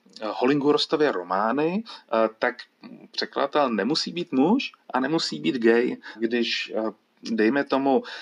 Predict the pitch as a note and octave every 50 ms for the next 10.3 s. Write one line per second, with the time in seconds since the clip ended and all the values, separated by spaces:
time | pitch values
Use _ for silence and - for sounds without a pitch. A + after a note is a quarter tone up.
0 | - - _ - - C3 B2 - C#3+ C#3+ - C3+ C3 C3+ C3+ - D#3 C#3 - -
1 | - - A2 G#2+ G#2+ G#2 - A2+ A2 A2 A2+ A#2+ B2+ C3 C3+ C#3+ C3+ A#2+ B2+ B2+
2 | A2+ A2 G#2+ G#2 A2+ A#2+ A#2+ C#3 C#3 D3 C#3+ D3 C#3 A2 - - A2+ F2+ E2+ -
3 | - - - G#2 G2 F#2+ F#2 E2+ - - - - - - _ - A2 - - -
4 | - - _ _ _ - - A#2+ - - - C#3 D3 C#3 A#2 - - - - A#2
5 | - - F#2+ E2+ - - - B2+ G#2+ A#2 A#2+ - C#3 C3+ - - A#2+ - - B2
6 | A#2 A2 A2 - A2+ G2 F#2+ F#2+ - - G#2 G#2 G#2+ G#2+ G#2+ A2+ C3 C#3 - -
7 | A#2+ - - B2 B2 - - - D3 - - - - - - A2+ D3 G3 G3+ G#3
8 | G3 F3 D3+ D3+ C3+ A2 F#2+ F#2 - _ _ - B2 B2 C#3+ D#3+ D#3+ - _ -
9 | C3 A2+ - D3 C#3+ D3 D3+ D3+ D3+ D3 D3 - - - - - C#3 B2+ C#3 F3
10 | - - - G2 F2